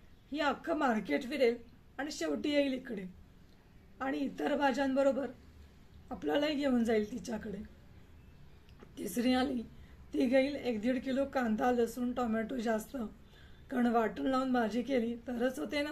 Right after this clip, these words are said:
फस्त. काकडी, टोमॅटो, गाजराची कोशिंबीर, मिरची, कढीपत्त्याबरोबर हवी ना कोथिंबीर. पण हल्ली मीटिंग झाली भाज्यांची, म्हणाले, "नवीन तरुण तरुणी येत नाही तिकडे,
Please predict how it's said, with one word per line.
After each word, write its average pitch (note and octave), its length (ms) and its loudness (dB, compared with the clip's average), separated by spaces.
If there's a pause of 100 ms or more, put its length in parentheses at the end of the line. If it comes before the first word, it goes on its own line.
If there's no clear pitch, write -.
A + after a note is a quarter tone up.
फस्त. B3 300 -4 (1300)
काकडी, D4+ 320 0
टोमॅटो, C#4+ 420 0
गाजराची B3 540 0
कोशिंबीर, A#3 640 -2 (540)
मिरची, A#3 380 -2
कढीपत्त्याबरोबर B3 960 0
हवी G#3+ 220 -2
ना C4 140 0
कोथिंबीर. C#4+ 580 -4 (1400)
पण C#4+ 140 0
हल्ली D#4 200 -4
मीटिंग C#4+ 420 -2
झाली D4 240 -2
भाज्यांची, G#3 600 -2 (920)
म्हणाले, B3+ 400 2 (260)
"नवीन B3+ 420 2
तरुण C#4+ 240 0
तरुणी D4 320 -2
येत C4+ 200 2
नाही C#4+ 220 -4
तिकडे, B3 480 -6